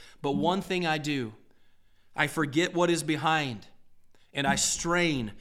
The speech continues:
toward what is ahead. I press on toward the goal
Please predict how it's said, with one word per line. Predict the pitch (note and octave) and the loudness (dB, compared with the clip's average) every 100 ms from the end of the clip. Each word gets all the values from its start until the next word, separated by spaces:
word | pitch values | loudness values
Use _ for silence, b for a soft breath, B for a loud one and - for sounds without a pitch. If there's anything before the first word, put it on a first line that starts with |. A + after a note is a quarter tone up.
| b b | b b
toward | - E3+ D3 A#2+ - - | 0 2 2 0 -8 -6
what | B2+ D3 D3 | 0 0 0
is | D3 C#3+ C3+ - | -2 0 -2 -4
ahead. | C3+ A#2 C3 A#2+ G2 - - - - - - - | -4 -2 -2 -4 -6 -12 -20 -20 -20 -20 -20 0
I | C#3+ D3+ | 2 2
press | - G3 F#3+ - | 0 0 0 0
on | E3+ D#3 A#2 G2+ b b b | 0 0 -4 -8 b b b
toward | E3+ F3+ F3 | 0 2 2
the | F3+ | 0
goal | D#3+ D3 A#2 G2 - | 0 0 0 -6 -14